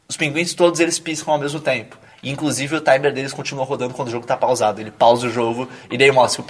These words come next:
pinguim continua piscando. O Bowser é a mesma coisa, continua piscando. O Goomba é um negócio aleatório, tipo, ele rola um número aleatório e daí pode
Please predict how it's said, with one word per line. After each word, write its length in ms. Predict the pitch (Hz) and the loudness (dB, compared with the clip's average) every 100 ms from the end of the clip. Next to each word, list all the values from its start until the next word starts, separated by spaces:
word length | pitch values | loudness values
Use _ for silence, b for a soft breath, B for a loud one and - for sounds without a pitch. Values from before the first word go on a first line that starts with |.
| 123 | -8
pinguim 140 | 117 | -8
continua 300 | 117 117 123 | -8 -6 -6
piscando. 520 | - - - 113 98 98 b b b b | -4 -4 -2 -2 -4 -12 b b b b
O 100 | 143 | 0
Bowser 360 | 143 147 165 165 | 6 6 8 8
é 40 | |
a 20 | 156 | 6
mesma 220 | 160 170 | 4 2
coisa, 380 | 170 143 117 117 | 6 6 6 -2
continua 240 | 127 - | -4 -4
piscando. 280 | - 139 123 B B | -2 -2 -2 B B
O 120 | 165 160 | 0 2
Goomba 540 | 151 196 220 214 214 | 2 2 6 6 8
é 80 | 185 | 6
um 80 | 190 | 4
negócio 360 | 185 185 185 190 | 6 6 8 8
aleatório, 600 | 185 180 - 165 147 123 | 6 6 6 8 8 4
tipo, 180 | - 143 | -2 -2
ele 100 | 135 | 2
rola 380 | 131 147 147 151 | 6 8 6 -2
um 280 | 151 156 | -4 -6
número 320 | 147 147 156 151 | -2 0 6 8
aleatório 760 | 147 147 143 131 143 143 151 | 8 6 8 10 8 6 0
e 60 | 143 | 2
daí 140 | 143 | 2
pode 280 | 147 135 | 4 2